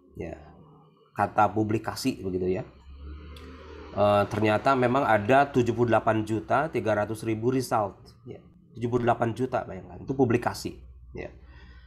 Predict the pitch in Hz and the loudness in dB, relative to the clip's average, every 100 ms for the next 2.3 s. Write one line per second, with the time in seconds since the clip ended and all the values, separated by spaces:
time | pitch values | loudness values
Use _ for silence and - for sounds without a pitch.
0 | - - 110 123 151 147 117 - 139 165 | -14 -4 0 2 4 2 -2 -2 0 2
1 | 151 - 127 127 127 123 117 143 - 139 | 2 2 2 2 2 -2 -2 0 0 0
2 | 98 117 | -2 -6